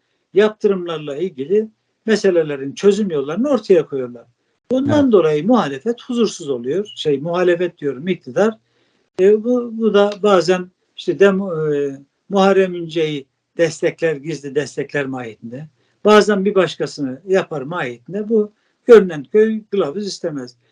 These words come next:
Speaker 1: Düştükçe de gayrimeşru işlere başvuruyorlar. İşte hakim yeni çıkan yasalarda, hakim atamalarında, sandık başlarının durumlarında, yani aklına hayale gelmedik her şey var maalesef.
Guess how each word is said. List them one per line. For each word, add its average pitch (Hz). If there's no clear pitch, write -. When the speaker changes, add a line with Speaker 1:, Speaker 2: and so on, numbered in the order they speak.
Speaker 1:
Düştükçe 208
de 226
gayrimeşru 185
işlere 180
başvuruyorlar. 139
İşte -
hakim 165
yeni 160
çıkan 143
yasalarda, 135
hakim 175
atamalarında, 135
sandık 185
başlarının 151
durumlarında, 135
yani 202
aklına 185
hayale 175
gelmedik 175
her 220
şey 190
var 165
maalesef. 131